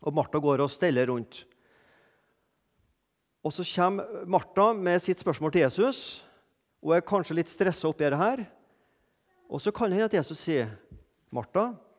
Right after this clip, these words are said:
Martha!» Martha reagerer ikke første gangen Jesus sier det, så Jesus må si det enda en gang for å fange hennes oppmerksomhet.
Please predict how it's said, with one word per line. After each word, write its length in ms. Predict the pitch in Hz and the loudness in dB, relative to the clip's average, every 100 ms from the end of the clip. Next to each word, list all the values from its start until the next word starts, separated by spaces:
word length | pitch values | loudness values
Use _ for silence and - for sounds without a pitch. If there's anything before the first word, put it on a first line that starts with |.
| _ _ | _ _
Martha!» 400 | 160 151 - 208 302 262 - - - _ _ _ _ _ _ _ _ _ _ _ _ _ _ _ _ _ _ _ _ _ _ _ _ _ _ _ _ _ _ _ _ _ _ _ _ _ | 4 4 10 12 10 8 -10 -20 -20 _ _ _ _ _ _ _ _ _ _ _ _ _ _ _ _ _ _ _ _ _ _ _ _ _ _ _ _ _ _ _ _ _ _ _ _ _
Martha 320 | 185 165 190 | 0 2 4
reagerer 380 | 214 170 131 151 | 6 6 4 -2
ikke 100 | - | -4
første 220 | 202 185 | -4 0
gangen 320 | 180 131 170 | 0 0 0
Jesus 240 | 160 - 156 | -2 -4 -4
sier 160 | 156 | -4
det, 140 | 127 220 170 _ _ | -2 -4 -8 _ _
så 120 | - | 0
Jesus 240 | 190 131 143 | 2 2 -4
må 80 | 185 | 0
si 100 | 185 | 0
det 80 | - | 2
enda 160 | 247 233 | 2 4
en 80 | 247 | 4
gang 200 | 175 123 101 - - _ _ _ _ _ _ _ _ | 2 0 -10 -20 -20 _ _ _ _ _ _ _ _
for 140 | 185 | 0
å 60 | 190 | 0
fange 300 | - 185 196 | 2 2 4
hennes 240 | 190 143 | 2 0
oppmerksomhet. 640 | 196 131 110 127 143 214 - | -2 -2 -4 -4 -4 -6 -10